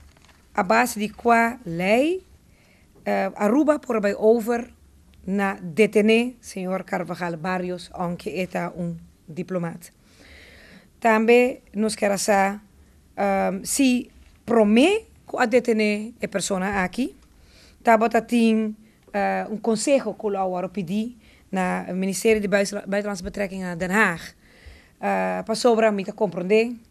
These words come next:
trobe somente de prensa, que, ahm, a pessoa aqui a visita Aruba no último lunes, mas com um viaje.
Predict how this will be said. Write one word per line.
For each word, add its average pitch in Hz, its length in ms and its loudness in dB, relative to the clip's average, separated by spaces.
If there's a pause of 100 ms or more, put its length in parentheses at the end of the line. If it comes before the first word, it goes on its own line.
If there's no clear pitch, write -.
(120)
trobe 185 480 2 (360)
somente 185 540 -6
de 185 80 -6
prensa, 240 520 4 (880)
que, 214 520 2
ahm, 196 500 2
a 214 40 -4
pessoa 214 520 0
aqui 202 260 -6
a 190 100 -2
visita 190 320 -6
Aruba 190 280 -4
no 180 140 -6
último 190 320 -6
lunes, 175 400 -6 (440)
mas 220 240 0
com - 120 -10
um 202 100 -4
viaje. 170 320 -8